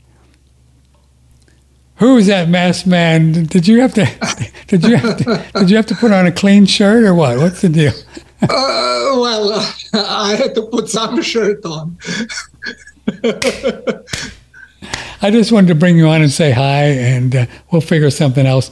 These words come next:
Speaker 1: I've been on the air since ten o'clock, so I probably don't have, have enough juice to do a show right now.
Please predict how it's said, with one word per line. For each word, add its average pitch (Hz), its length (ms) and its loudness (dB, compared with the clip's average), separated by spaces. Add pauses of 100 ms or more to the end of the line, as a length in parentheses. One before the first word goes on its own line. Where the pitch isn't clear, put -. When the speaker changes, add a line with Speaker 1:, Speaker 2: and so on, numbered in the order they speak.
(460)
Speaker 1:
I've 147 140 0
been 160 140 2
on 147 120 4
the 139 140 4
air 143 100 2
since 131 280 -2
ten 143 180 -2
o'clock, 123 420 0
so - 140 -2
I 127 100 2
probably 127 280 0
don't 120 200 0
have, 120 240 -2 (100)
have 135 200 0
enough 127 280 0
juice 139 280 0
to 123 120 -4
do 123 180 2
a 120 40 2
show 123 260 0
right 110 260 0
now. 113 180 -2